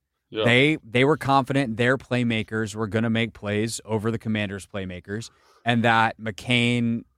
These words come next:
Speaker 2: and or Curl and or Forrest over the top were not gonna be factors in those in the way that the best safeties in the game are. Um,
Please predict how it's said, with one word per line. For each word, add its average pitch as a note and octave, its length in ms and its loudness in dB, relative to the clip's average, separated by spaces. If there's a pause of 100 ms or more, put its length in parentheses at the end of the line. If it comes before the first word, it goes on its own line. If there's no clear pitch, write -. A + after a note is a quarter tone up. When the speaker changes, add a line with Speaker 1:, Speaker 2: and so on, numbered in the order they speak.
Speaker 2:
and A#2+ 240 2
or A2+ 200 0
Curl A#2 460 0
and A2+ 200 0
or G#2+ 200 0
Forrest A#2 640 2
over A#2 180 0
the G#2 80 -10
top D#3+ 460 2
were A2 80 0
not A2 260 0
gonna A2 380 -2 (200)
be B2 140 2
factors A2+ 540 0
in G2+ 140 -6
those G2 300 -4 (500)
in A#2+ 120 2
the A#2 80 4
way A2 280 6
that G#2+ 380 2
the A2+ 140 -6
best G#2+ 260 0
safeties A2 400 -2
in G#2 100 -2
the G2 80 -4
game A#2 300 0
are. D#2 260 -12 (140)
Um, G2 400 -2